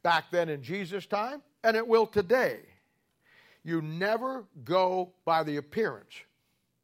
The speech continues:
If you do, you're gonna be in trouble. Remember, the Word of God divides. Let the doctrine of the Word of God reveal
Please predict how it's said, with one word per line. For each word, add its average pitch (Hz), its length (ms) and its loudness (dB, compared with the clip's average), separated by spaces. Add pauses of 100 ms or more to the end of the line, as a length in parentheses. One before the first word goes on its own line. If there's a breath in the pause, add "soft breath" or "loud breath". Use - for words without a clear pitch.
(800 soft breath)
If 185 240 2
you 170 200 -6
do, 156 640 -4 (500)
you're 147 120 -6
gonna 151 220 -2
be 147 160 -4
in 143 120 -8
trouble. 120 360 -10 (1400 soft breath)
Remember, 165 520 0 (200)
the 147 100 0
Word 190 240 4
of 202 100 2
God 185 320 4
divides. 131 840 0 (800 soft breath)
Let 165 220 4
the 147 140 -2 (160)
doctrine 233 680 2
of 170 160 2
the 160 100 8
Word 190 240 2
of 190 160 0
God 156 400 2 (160)
reveal 160 760 -2